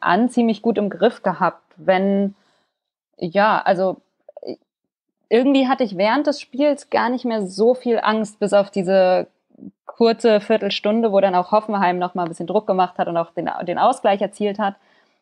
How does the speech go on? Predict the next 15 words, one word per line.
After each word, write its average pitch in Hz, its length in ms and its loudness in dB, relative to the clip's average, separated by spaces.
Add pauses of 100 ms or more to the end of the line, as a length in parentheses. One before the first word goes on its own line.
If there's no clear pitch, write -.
(280)
Ähm, 190 500 2 (1500)
ansonsten 214 1040 0 (680)
war 175 520 0
es 277 120 -6 (120)
eigentlich, 262 800 0
fand 233 320 -2
ich, - 200 -8 (120)
relativ 262 480 2
entspannt 254 600 0
aus 170 220 0
meiner 170 220 0
Sicht. 175 160 -4
Ich 196 120 -10
weiß 220 280 0
nicht, - 220 -4